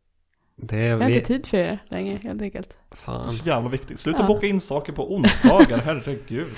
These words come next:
Speaker 2: Jag
Speaker 1: Ja,
Speaker 2: kan inte
Speaker 1: men det är väl
Speaker 2: förstå.
Speaker 1: den tiden på året också när alla är upptagna med allting.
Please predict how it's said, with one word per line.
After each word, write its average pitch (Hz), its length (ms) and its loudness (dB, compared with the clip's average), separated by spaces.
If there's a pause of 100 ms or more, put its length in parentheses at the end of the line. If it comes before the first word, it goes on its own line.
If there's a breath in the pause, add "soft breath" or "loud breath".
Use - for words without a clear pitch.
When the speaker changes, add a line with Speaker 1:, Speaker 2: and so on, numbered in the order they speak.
(360 loud breath)
Speaker 2:
Jag 427 100 -8
Speaker 1:
Ja, 415 40 0
Speaker 2:
kan 370 80 2
inte 392 120 2
Speaker 1:
men 370 80 8
det 156 60 8
är 165 40 8
väl 180 100 8
Speaker 2:
förstå. 139 140 8
Speaker 1:
den 120 120 0
tiden 131 300 4
på 139 140 4
året 135 220 6
också 113 220 0
när 107 220 0
alla 110 320 0
är 107 160 -2
upptagna 110 460 -2
med 101 160 -4
allting. 104 480 -4